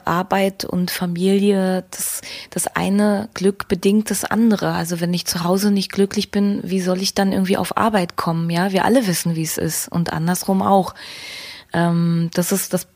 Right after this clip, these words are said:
das ist wichtig, dass Freundschaften und Familie zu pflegen.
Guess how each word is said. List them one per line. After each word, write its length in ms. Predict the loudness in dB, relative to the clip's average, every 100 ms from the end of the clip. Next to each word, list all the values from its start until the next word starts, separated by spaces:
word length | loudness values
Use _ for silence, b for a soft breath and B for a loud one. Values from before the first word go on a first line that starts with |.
| -6
das 160 | -4
ist 300 | -2 -2 0
wichtig, 420 | 0 0 2 0
dass 460 | 0 -4 -4 -8 -10
Freundschaften 680 | -10 0 2 2 2 0 0
und 100 | 0
Familie 480 | 0 0 2 2 2
zu 160 | -2
pflegen. 640 | -4 0 2 4 4 2